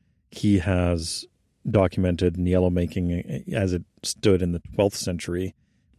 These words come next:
in On Diverse Arts. And then you have Benvenuto Cellini in the fifteenth century, who's publishing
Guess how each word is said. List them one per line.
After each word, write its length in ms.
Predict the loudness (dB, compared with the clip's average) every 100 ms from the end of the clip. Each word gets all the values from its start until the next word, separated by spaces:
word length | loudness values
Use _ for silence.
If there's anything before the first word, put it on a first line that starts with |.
| _
in 540 | 0 2 2 0 0 -2 0
On 180 | 0
Diverse 440 | 2 0 -2 -2 2
Arts. 420 | 2 0 -6 -14 _ _ _ -4
And 240 | 0 4 4
then 680 | 4 4 2 2 2 -2 -8 _ _
you 200 | -2 0
have 480 | 2 2 2 2 0 -8 -20 -20 _ -10
Benvenuto 720 | -6 2 4 4 4 4 2
Cellini 680 | 2 2 4 4 4 0 -2 -6 0
in 240 | 2 2
the 80 | 2
fifteenth 340 | 2 2 0
century, 520 | 0 -2 -2 -2 0 0
who's 360 | 0 0 -2
publishing 800 | -4 -2 0 0 -2 0 0